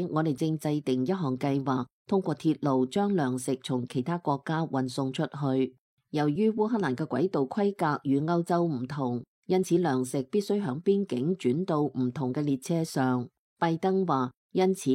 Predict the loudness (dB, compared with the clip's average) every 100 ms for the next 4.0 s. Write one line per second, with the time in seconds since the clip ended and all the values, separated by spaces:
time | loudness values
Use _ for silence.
0 | 2 0 0 0 0 0 -2 -2 0 0
1 | 0 -2 0 0 0 -2 -2 0 0 0
2 | -2 -2 -2 -2 0 0 0 -2 -2 0
3 | 0 -2 -4 -4 -4 -2 0 0 0